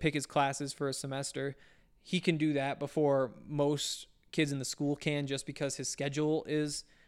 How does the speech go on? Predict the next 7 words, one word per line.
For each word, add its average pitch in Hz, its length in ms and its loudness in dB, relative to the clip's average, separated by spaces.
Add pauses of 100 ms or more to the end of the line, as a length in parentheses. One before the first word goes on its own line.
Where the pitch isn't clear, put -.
(360)
pretty 156 260 4
particular. 180 720 0 (840)
I 170 100 4
don't 170 320 4
think 196 260 2
that 175 140 2
walk-ons 147 920 -2